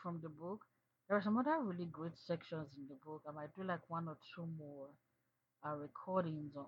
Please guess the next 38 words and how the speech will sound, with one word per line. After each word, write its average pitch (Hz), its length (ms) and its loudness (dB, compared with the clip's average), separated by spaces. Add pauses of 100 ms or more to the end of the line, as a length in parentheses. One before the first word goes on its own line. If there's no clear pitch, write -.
on 147 260 -8
those. 160 260 -2
Just 185 180 2
I 170 80 0
was 156 160 -2
inspired 165 720 0
a 143 200 -12
lot 151 120 -8 (100)
by 151 60 0
the 139 240 -6
book. 147 160 -10 (1120)
So, 165 360 6 (100)
um, 147 320 -4 (260)
I 170 60 8
would 180 200 2
say, - 160 2
you 233 200 4
know, 220 180 4 (140)
check 240 220 0
it 190 100 2
out 165 320 2 (1040)
and 190 320 6
let 226 320 4
me 226 240 4
know 175 480 4
if, 160 220 -4 (280)
um, 151 360 0 (180)
you 160 80 0
are 156 80 6
interested 160 800 2 (120)
in 151 240 -8 (100)
the 151 180 -4 (180)
free 180 160 4
mini 160 400 0
ebook 135 300 -12 (100)
on 143 160 -12
my 131 60 -16 (160)
site. 120 180 -4